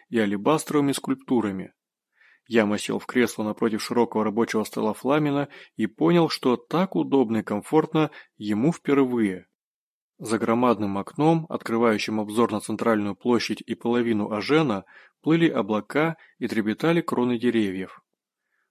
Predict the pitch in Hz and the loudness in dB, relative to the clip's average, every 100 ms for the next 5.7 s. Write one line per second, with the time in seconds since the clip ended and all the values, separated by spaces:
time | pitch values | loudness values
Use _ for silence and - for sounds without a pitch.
0 | _ - 107 104 123 175 - 156 151 147 | _ -6 -2 0 2 0 0 0 2 2
1 | 131 123 160 147 123 139 117 110 104 143 | 2 0 0 0 2 4 2 0 -4 0
2 | 156 113 - 107 - 123 113 - - - | 0 0 -2 -4 -2 0 0 -2 -14 -14
3 | _ _ _ _ _ - 113 104 170 170 | _ _ _ _ _ -2 0 2 2 4
4 | 156 160 156 120 - - 170 170 165 147 | 4 2 0 -8 -6 0 0 2 2 2
5 | 110 101 101 101 95 90 | 0 -2 -2 -2 -4 -8